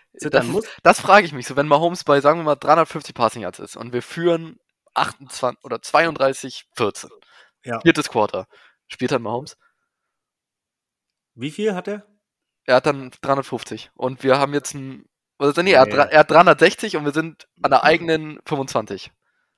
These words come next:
Speaker 1: Hm.
Speaker 2: Weil die Raiders gerade einen Touchdown gemacht haben oder so.
Speaker 1: Nee, nee, nee, spielt er nicht mehr,
Speaker 2: Spielt er
Speaker 1: glaub ich.
Speaker 2: nicht? Spielt er nicht?
Speaker 1: Hm, na, vielleicht den Drive spielt er noch, aber, hm, ich glaube nicht, dass es so auf Teufel komm raus
Speaker 2: <laughs> Er wird so, er
Speaker 1: gemacht
Speaker 2: wird auf jeden Fall eine dicke Bombe werfen, das kann ich dir versprechen.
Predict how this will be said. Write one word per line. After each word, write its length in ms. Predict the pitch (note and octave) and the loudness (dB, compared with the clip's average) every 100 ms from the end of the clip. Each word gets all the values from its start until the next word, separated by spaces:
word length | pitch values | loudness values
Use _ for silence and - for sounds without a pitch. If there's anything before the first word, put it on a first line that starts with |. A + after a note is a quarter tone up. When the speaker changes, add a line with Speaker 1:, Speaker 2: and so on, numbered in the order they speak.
| _ | _
Speaker 1:
Hm. 80 | G#2+ | -4
Speaker 2:
Weil 100 | A#2+ | -2
die 220 | B2 B2+ | -2 -4
Raiders 300 | B2 C3+ C#3+ | 0 2 2
gerade 140 | - C3 | 2 0
einen 60 | |
Touchdown 320 | B2+ - - F#2+ | 0 -10 -10 -10
gemacht 200 | F#2 - | -12 -14
haben 120 | - | -14
oder 140 | - | -14
so. 140 | - - - - _ | -16 -18 -20 -20 _
Speaker 1:
Nee, 100 | G2 | -16
nee, 160 | F#2+ F#2 | -14 -14
nee, 180 | F2+ F2+ | -16 -18
spielt 260 | - G2 | -18 -18
er 60 | F#2+ | -18
nicht 200 | F#2 - | -18 -20
mehr, 100 | F#2+ | -18
Speaker 2:
Spielt 160 | F2+ F#2 | -14 -12
er 60 | |
Speaker 1:
glaub 80 | F#2+ | -12
ich. 140 | D3+ | -16
Speaker 2:
nicht? 60 | - | -20
Spielt 220 | - C#3+ | -18 -14
er 60 | C#3+ | -14
nicht? 200 | D3+ - _ _ _ _ _ - _ _ | -14 -20 _ _ _ _ _ -20 _ _
Speaker 1:
Hm, 460 | - A2+ A2+ A2 G2+ | -20 -14 -12 -12 -12
na, 320 | G2+ A2 A#2 | -8 -6 -6
vielleicht 340 | A2 B2 A#2 - | -4 -6 -6 -6
den 220 | D3 A#2+ | -6 -4
Drive 260 | B2+ B2 | -4 -4
spielt 260 | - - C3 | -4 -12 -6
er 100 | C3 | -6
noch, 240 | A#2+ A#2 | -4 -6
aber, 500 | A#2+ G#2+ A2 G#2+ G#2+ G#2 | -6 -4 -2 -2 -4 -8
hm, 240 | A2+ A2+ - | -16 -20 -20
ich 100 | - | -6
glaube 260 | C#3+ C#3 | -2 -2
nicht, 200 | B2+ C3 | -4 -6
dass 120 | C#3 A2 | -8 -8
es 120 | G#2+ | -8
so 100 | B2 | -6
auf 160 | A#2 | -8
Teufel 320 | - A#2 G#2 A#2 | -8 -10 -10 -10
komm 220 | A2+ G2+ | -10 -6
raus 520 | F#2+ G#2 A2+ A2 - | -4 -2 -4 -6 -8
Speaker 2:
<laughs> 240 | - - C3+ | -6 -4 -2
Er 20 | |
wird 160 | B2+ | -2
so, 200 | B2+ B2+ | 0 -2
er 180 | A#2+ B2+ | 2 0
Speaker 1:
gemacht 20 | |
Speaker 2:
wird 200 | B2+ B2+ | 0 -2
auf 120 | - B2+ | -4 -2
jeden 140 | C3 | -4
Fall 120 | C#3 | -4
eine 80 | A#2+ | -4
dicke 180 | A#2+ A#2 | -4 -2
Bombe 280 | A2 A2 G#2 | -4 -2 -4
werfen, 200 | G2+ A#2 | -4 -6
das 120 | A2+ | -4
kann 160 | - | 0
ich 60 | A#2+ | 2
dir 100 | C3+ | 0
versprechen. 500 | B2+ - A#2 B2 A#2 | -4 -8 -10 -12 -16